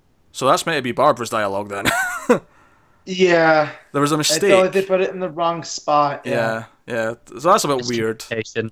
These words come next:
Speaker 3: perhaps, to who it was supposed to be in the panel.
Speaker 1: Yeah, maybe. I, I feel like that's the sort of thing they might fix for the trade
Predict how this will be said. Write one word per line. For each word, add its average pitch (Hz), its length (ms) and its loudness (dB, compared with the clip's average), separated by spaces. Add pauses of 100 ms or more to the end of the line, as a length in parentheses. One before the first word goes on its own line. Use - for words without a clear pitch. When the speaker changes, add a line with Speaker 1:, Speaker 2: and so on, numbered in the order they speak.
Speaker 3:
perhaps, 110 400 -6
to 104 260 -2 (360)
who 113 160 2
it 101 60 -2
was 101 120 -4
supposed 110 400 -4
to 107 40 -6
be 104 200 -4
in 104 80 -4
the 101 60 -6
panel. 104 360 -6 (240)
Speaker 1:
Yeah, 127 300 -2
maybe. 139 280 -2 (220)
I, 156 140 6
I - 20 0
feel 196 160 0
like 202 80 2
that's 190 140 4
the - 40 -4
sort 170 160 2
of - 60 -6
thing 143 140 -4
they 131 40 -4
might 127 200 -4
fix - 220 -6
for 123 100 -12
the 113 80 -10
trade 117 380 -4